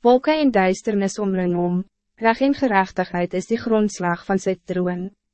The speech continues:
Vuur gaan voor hom uit en al sy teenstanders verbrand. Sy weerligte verlig die wêreld. Die aarde sien dit en bewe. Berge smelt soos was voor die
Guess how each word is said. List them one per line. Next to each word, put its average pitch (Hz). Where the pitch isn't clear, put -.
Vuur 277
gaan 294
voor 220
hom 196
uit 190
en 190
al 190
sy 233
teenstanders 180
verbrand. 180
Sy 240
weerligte 233
verlig 190
die 190
wêreld. 175
Die 226
aarde 240
sien 226
dit 190
en 196
bewe. 180
Berge 262
smelt 208
soos 220
was 202
voor 240
die 208